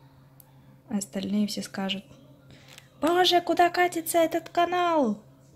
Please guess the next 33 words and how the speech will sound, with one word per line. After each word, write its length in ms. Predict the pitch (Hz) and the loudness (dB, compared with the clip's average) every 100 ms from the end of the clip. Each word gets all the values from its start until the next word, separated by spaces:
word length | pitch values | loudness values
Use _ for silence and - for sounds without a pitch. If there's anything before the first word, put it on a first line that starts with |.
| _ _ - _ _ - - - _ _ - | _ _ -20 _ _ -20 -20 -20 _ _ -4
<laughs> 680 | 254 254 - 240 220 - - _ - - - - - - - - - - - - - _ - _ - - | 0 2 2 -2 -2 -6 -14 _ -20 -20 -20 -20 -20 -20 -20 -20 -20 -20 -20 -20 -20 _ -20 _ -20 -6
Да, 260 | 226 220 202 | 2 4 6
ну 100 | 247 | 6
и 100 | 262 | 4
потом, 280 | 254 254 247 | 4 4 4
если 260 | 240 247 | 4 2
бы 100 | 226 | 4
я 140 | 240 233 | 4 4
смогла 400 | 240 233 226 214 | 4 4 6 6
вот 160 | 202 | 2
с-, 40 | - | -4
посмотреть 560 | 220 220 220 254 269 | -2 2 2 4 2
учебник, 380 | 233 233 208 196 | 2 2 2 2
сделать 340 | 196 214 208 | 2 2 2
какие-то 300 | - 208 208 | 0 -4 -2
выводы, 400 | 196 240 233 185 | 0 0 0 -2
с-, 300 | 190 - - | -4 -8 -6
сравнить, 500 | - 190 202 220 220 | -2 0 4 2 2
анализ 460 | - 196 214 214 208 | 0 2 4 2 0
какой-то 340 | 208 196 190 | -6 -8 -8
провести, 540 | 190 196 190 196 - 190 | -6 -4 -4 -6 -8 -6
но 180 | 202 208 | -2 0
я 220 | 190 196 | 0 -2
не 100 | 185 | -2
могу. 380 | 185 190 185 - - - - - | -4 -6 -10 -12 -18 -20 -10 -4
Могу 300 | 202 202 214 | -2 0 -2
вот 140 | 202 | -2
только 280 | 202 202 196 | -6 -8 -8
вот 100 | 190 | -8
так 200 | 196 190 | -8 -8
вот 220 | 208 - 196 | -10 -10 -6
вам 220 | 196 185 | -4 -4
снять, 520 | - 208 214 220 | -2 0 0 -2